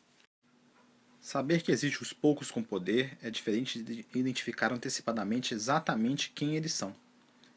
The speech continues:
É possível que você identifique os poucos com poder dos últimos cinco anos,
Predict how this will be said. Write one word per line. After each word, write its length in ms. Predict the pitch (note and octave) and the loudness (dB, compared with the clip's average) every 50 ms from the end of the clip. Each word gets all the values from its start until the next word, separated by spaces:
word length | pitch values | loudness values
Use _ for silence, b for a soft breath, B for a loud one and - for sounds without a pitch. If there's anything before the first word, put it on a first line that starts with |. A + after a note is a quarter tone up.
| - - - | -14 -6 -4
É 80 | C3+ | -4
possível 400 | - - C#3 - - F#3+ F#3+ G3+ | -2 0 0 2 2 4 4 6
que 80 | F3 F#3 | 4 6
você 240 | F3 F3 D#3+ - E3 | 4 4 4 6 4
identifique 420 | E3 D#3+ D#3+ - - D#3 D3 - | 4 4 2 2 0 0 0 2
os 120 | D3+ - | 0 0
poucos 400 | - - E3+ F3+ E3+ - F3 - | 4 8 10 10 10 8 4 0
com 120 | - - E3 | 2 2 2
poder 360 | - C#3+ B2+ C3 D3 D#3 D3+ | 4 4 4 4 6 4 6
dos 180 | D3 D3 C3 - | 4 2 0 0
últimos 300 | - - D#3 C#3 - - | -2 -2 0 0 2 4
cinco 260 | F#3 G3 G3+ - D#3+ | 2 2 4 6 6
anos, 400 | C#3 C3+ C3 A2+ - - - | 6 6 6 4 0 -4 -8